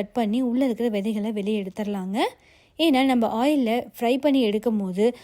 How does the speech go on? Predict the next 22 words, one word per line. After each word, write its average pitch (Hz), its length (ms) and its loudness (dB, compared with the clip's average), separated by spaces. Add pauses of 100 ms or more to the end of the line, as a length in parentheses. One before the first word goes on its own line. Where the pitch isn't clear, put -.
(200)
அந்த 233 120 0 (100)
விதைகள் 269 340 4
வந்து 208 160 -2 (100)
தெறிக்கிறதுக்கு 247 680 0 (100)
சான்சஸ் 196 400 -4
இருக்கு. 196 260 -6
So, 226 140 -2
அதனால 214 320 -4
அந்த 240 180 -2
விதைகளை 208 360 -4 (100)
நீக்கிடுங்க. 190 400 -4
இந்த 415 200 2
மாதிரி 240 280 4
வெண்டைக்காய்களை 226 560 0
கட் 208 160 -2
பண்ணிக்கலாம். 233 480 -2
இப்போ 269 200 -4
இதுல 226 200 2 (100)
சில்லி 220 260 -2
பவுடர், 226 340 2 (680)
பெப்பர் 233 320 -2
பவுடர், 226 340 2